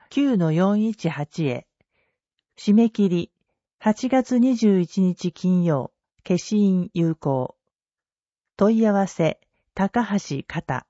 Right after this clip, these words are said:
電話、零七零五四零八の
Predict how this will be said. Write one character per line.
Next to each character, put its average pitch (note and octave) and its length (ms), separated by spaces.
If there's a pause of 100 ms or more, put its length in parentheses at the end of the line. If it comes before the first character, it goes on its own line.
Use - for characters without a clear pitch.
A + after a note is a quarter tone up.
(920)
電 G3 280
話、 F3+ 240 (240)
零 A#3+ 240
七 G3 320
零 D3 340 (380)
五 B3 220
四 C4 300
零 F#3 180
八 F3+ 320
の D3+ 240